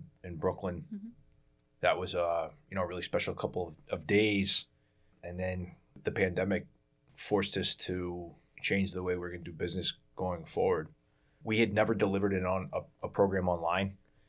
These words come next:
Speaker 1: and left on my own devices, I would have probably been hesitant or re-, resistant to it. And I think one of the best things that come out of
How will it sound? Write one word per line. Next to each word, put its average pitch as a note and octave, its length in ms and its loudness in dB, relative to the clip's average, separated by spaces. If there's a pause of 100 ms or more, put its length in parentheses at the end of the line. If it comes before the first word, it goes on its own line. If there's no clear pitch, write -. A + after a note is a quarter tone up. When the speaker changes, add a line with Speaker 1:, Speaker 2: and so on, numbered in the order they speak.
(360)
Speaker 1:
and F2+ 80 -4
left G2+ 180 2
on F2 140 2
my F2+ 160 2
own F#2 80 0
devices, F2+ 480 0
I F2+ 100 6
would F2+ 120 2
have F2+ 120 -8
probably F2 640 0
been F2 340 -2 (680)
hesitant G2+ 580 0
or F#2+ 180 -6
re-, F2 180 -8
resistant F2+ 500 -6
to A#2+ 140 8
it. - 180 6 (1040)
And F#2+ 100 0
I F#2 80 2
think G2+ 200 -4
one G#2 100 2
of G2 80 0
the F#2 60 -2
best - 300 4
things G2 240 -2
that - 140 -4
come F#2 180 -2
out F#2 220 4
of F2 320 -2